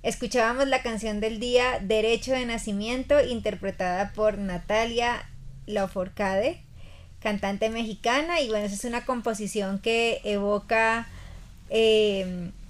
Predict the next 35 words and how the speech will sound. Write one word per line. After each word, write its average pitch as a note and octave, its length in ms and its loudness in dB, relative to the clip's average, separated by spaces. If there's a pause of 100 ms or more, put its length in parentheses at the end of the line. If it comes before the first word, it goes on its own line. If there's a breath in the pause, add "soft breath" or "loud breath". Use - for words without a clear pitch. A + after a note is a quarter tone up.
(120)
todo B3 200 6
lo B3 140 4
que B3 80 -4
estamos G3+ 320 -4
hablando G3+ 480 2
hoy C4 220 6
frente A3+ 420 0
a F#3+ 240 -2
las F#3+ 400 -4
libertades G#3+ 880 2
y A#3+ 40 -2
derechos G3 520 0
de G#3+ 100 0
las F#3+ 240 0
mujeres C4+ 480 2
y B3+ 80 0
también, F#3 460 -4
pues, G#3 160 -4
el G3+ 120 -2
sano F#3+ 280 -4
relacionamiento F#3+ 960 -2 (480 loud breath)
con C#4 420 8
los G#3+ 200 4
hombres A3 580 0
y G#3 220 -4
con F#3+ 220 -2
la F3+ 120 -2
sociedad. F3+ 500 -6 (640 loud breath)
Con C4 160 6
los C#4 140 6
aportes D4 440 6
de F#4 120 0
Kelly B3+ 380 4
y G#3+ 40 -2
Jonathan A3+ 480 2